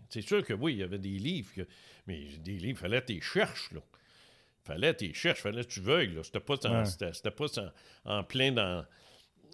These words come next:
Speaker 1: euh, dans une vitrine de, de librairie, là, tu sais, là. Fallait que
Speaker 2: Mhm.
Speaker 1: tu fouilles, tu poses des questions, puis des fois, le cli-, le libraire te regardait, « Les, les quoi, vous dites ? Les
Speaker 2: Mhm.
Speaker 1: ovnis ?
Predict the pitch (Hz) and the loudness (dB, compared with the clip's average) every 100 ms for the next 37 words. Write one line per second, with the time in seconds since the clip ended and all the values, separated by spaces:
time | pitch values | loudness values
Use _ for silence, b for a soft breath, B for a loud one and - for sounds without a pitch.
0 | - 87 92 90 85 87 95 107 98 92 | -14 -12 -12 -12 -12 -10 -4 -2 -2 -2
1 | 117 147 127 107 107 87 98 98 104 98 | 2 2 2 2 0 0 -2 -2 -2 0
2 | 98 92 143 202 110 82 78 127 170 117 | 2 4 4 2 2 -2 -4 -4 -2 -2
3 | 110 - 92 107 107 95 - 156 175 131 | -4 -2 2 4 4 0 0 4 4 0
4 | - 135 117 98 92 - 170 107 95 90 | -4 -4 -2 -2 -2 0 0 0 -4 -2
5 | 151 110 - 92 98 107 104 B B B | -4 -6 -8 -8 -4 -4 -4 B B B
6 | - 117 120 143 143 120 101 107 107 139 | -6 0 4 6 6 2 4 2 4 2
7 | 117 107 92 104 110 - 226 277 214 247 | 2 0 -2 -4 -4 -2 -2 -2 -4 -8
8 | - 110 104 92 95 85 90 87 82 95 | -4 0 2 4 2 2 -2 -8 -10 -10
9 | 90 | -10